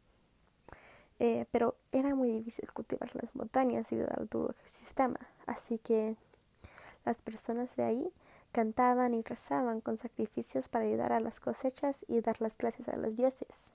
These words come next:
cuando le daban comida. Otro sistema que usaban se llama el waru waru. El waru waru lo usaban principalmente en los terrenos planos, como el altiplano. Eh,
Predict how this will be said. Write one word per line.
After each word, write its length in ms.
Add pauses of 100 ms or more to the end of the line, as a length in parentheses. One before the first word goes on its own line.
(100)
cuando 420 (140)
le 180
daban 320
comida. 360 (1600)
Otro 200
sistema 400
que 140
usaban 480
se 180
llama 220
el 100
waru 260
waru. 240 (1120)
El 160
waru 200
waru 420
lo 140
usaban 460
principalmente 600
en 80
los 80
terrenos 380
planos, 560 (460)
como 200
el 120
altiplano. 500 (920)
Eh, 320